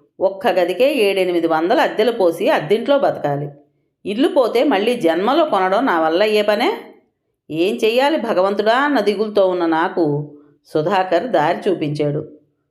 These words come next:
ఇతడు బ్యాచిలర్, ఏదో రూమ్ తీసుకుని హోటల్లో భోంచేస్తున్నాడు.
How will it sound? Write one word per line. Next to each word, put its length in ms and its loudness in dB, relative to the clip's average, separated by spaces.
ఇతడు 340 0
బ్యాచిలర్, 540 0
ఏదో 340 2
రూమ్ 280 0
తీసుకుని 460 -2
హోటల్లో 520 0
భోంచేస్తున్నాడు. 840 -2